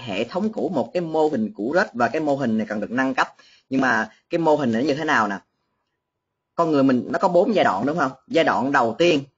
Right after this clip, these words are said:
là mình đi học, nghĩa là mình tích lũy kỹ năng. À, ba, ba của mình ổng thường nói đó là con hãy cố gắng đi, à, cố, cố gắng học, học cho giỏi, à, ráng lấy bằng kỹ sư, bác sĩ gì đó để đi ra ngoài, để mình đi làm, mướn,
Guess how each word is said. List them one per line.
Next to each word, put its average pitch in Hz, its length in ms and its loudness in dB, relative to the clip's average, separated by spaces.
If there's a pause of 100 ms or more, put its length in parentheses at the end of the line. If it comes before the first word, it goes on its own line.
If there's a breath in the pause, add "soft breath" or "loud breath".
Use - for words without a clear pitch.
(220)
là 120 280 0
mình 113 180 -2
đi 123 80 -2
học, - 320 -6 (160)
nghĩa 139 180 -4
là 139 140 2
mình 117 200 0
tích 120 220 -2
lũy 107 220 -2
kỹ 107 120 -6
năng. 135 340 0 (320 loud breath)
À, 123 160 0
ba, 135 320 4
ba 143 420 2
của 139 120 -2
mình 135 200 -2
ổng 113 140 -6
thường 120 180 -6
nói 131 220 2
đó 190 120 -2 (460)
là 110 220 -2
con 143 300 2
hãy 120 180 -2
cố 165 220 -2
gắng 165 260 -4
đi, 143 180 -4
à, 123 340 -8
cố, 143 180 0 (140)
cố 175 140 2
gắng 180 200 -2
học, 107 240 0
học - 280 -8
cho 139 120 -2
giỏi, 110 520 -2 (340)
à, 120 220 -2 (280)
ráng 170 400 -2
lấy 143 280 -2
bằng 120 240 -4
kỹ 113 160 -8
sư, 131 240 -4
bác 156 180 -4
sĩ 104 180 -8
gì 131 180 -6
đó 139 260 2 (220 soft breath)
để 123 160 -6
đi 151 160 -4
ra 143 160 2
ngoài, 123 220 -2
để 135 80 -2
mình 117 280 -4
đi 131 120 -4
làm, 117 460 0
mướn, 156 160 -2